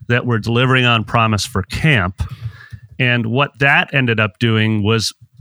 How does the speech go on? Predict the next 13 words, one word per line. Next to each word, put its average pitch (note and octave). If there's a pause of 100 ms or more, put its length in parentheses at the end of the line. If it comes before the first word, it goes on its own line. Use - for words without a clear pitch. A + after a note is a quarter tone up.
(400)
really G3
improving A#2+
the G#2+
in-camp B2+ (220)
experience. B2 (400)
And B2+
so B2+ (680)
at C3+
the, A#2+ (200)
you C3
know, A#2+ (140)
it, D3 (120)
it D3